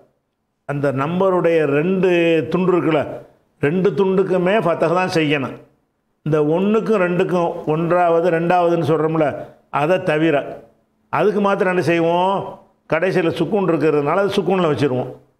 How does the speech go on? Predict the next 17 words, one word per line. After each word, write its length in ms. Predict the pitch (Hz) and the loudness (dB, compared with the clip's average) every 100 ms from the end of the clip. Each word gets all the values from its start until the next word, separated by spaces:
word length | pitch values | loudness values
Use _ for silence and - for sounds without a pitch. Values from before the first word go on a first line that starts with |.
| _ _ _ _ | _ _ _ _
அஷரங்கிறத 680 | 147 151 226 226 220 208 226 | -6 -2 0 2 2 2 2
ஃபத்தஹ் 300 | 220 202 196 | 0 0 0
ஆக்கிருவோம். 400 | 180 143 135 123 - - - | 0 0 -2 -4 -8 -14 -8
அஷர 340 | 147 185 196 | -4 0 0
ஃபத்தஹா 340 | 190 170 170 165 | 0 0 0 0
தான் 140 | 170 | 0
இருக்கும். 340 | 143 117 - - _ _ _ | -2 -4 -8 -16 _ _ _
மீதி 280 | 156 190 202 | -4 0 0
உள்ளதெல்லாம் 360 | 185 180 190 170 | 0 2 0 0
பாருங்க, 500 | 156 143 131 - - _ _ 151 | -2 0 -4 -6 -16 _ _ -6
அஸ்ஸாலிஸ 840 | 143 - 147 156 170 170 160 143 196 160 | -6 -2 0 2 2 0 0 0 0 -2
அஷர, 600 | 143 147 135 139 147 120 - - _ _ _ _ _ - | -2 -2 0 0 0 -2 -6 -16 _ _ _ _ _ -4
அஸ்ஸாலிஸத்த 960 | 143 - 139 147 170 170 160 147 151 185 | -4 -4 -2 0 0 0 0 0 0 -2
அஷரத்த. 600 | 175 139 160 147 127 180 170 135 95 - - _ _ _ _ - | -2 -2 0 0 -2 0 0 -2 -6 -12 -20 _ _ _ _ -6
அஸ்ஸாலிஸ 580 | 139 95 156 170 175 160 | -4 -2 0 0 0 0
அஷரன்னா 540 | 156 160 147 156 208 240 - - _ _ | -2 -2 -2 -2 0 -2 -6 -14 _ _
பதிமூன்றாவது, 1080 | - 156 170 170 190 175 156 139 131 127 147 | -4 0 0 0 0 2 0 0 -2 0 2